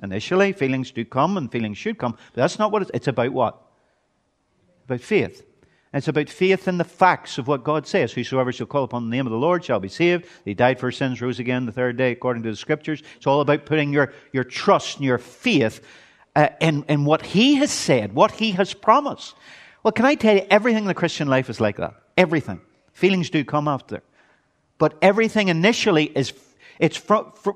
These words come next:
from faith to faith. It's a faith exercise from start to finish. It's taking God at His word and standing on it. And so you will say to that person, "Well, you need to start to believe,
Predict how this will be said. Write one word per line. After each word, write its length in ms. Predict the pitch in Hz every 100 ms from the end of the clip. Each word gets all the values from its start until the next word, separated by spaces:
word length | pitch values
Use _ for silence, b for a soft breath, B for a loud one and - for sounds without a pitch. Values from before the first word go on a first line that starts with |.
| -
from 260 | 202 208
faith 340 | 202 202 190 -
to 160 | 185
faith. 420 | - 147 110 - _ _ _ _ _ _ _ _ b b b
It's 160 | 170
a 60 | 180
faith 360 | - 233 226 214
exercise 640 | 214 - 180 - 175 170
from 160 | 165
start 340 | - 202 190 190
to 60 |
finish. 340 | 175 180 127 - B
It's 160 | 156 -
taking 380 | 208 180 170 143
God 300 | 208 247 247
at 60 |
His 160 | 190 131
word 220 | 156 160
and 140 | 143 131
standing 600 | - 208 214 226 208 160
on 180 | 143 139
it. 120 | 135 B B B
And 100 | 160
so 100 | 202
you 160 | 233 262
will 100 | 233
say 160 | 226
to 120 | 202
that 120 | 190 185
person, 240 | 170 175
"Well, 140 | 170
you 160 | 214 269
need 180 | 247 190
to 80 | 190
start 300 | - 170 -
to 100 | 135
believe, 420 | 139 151 147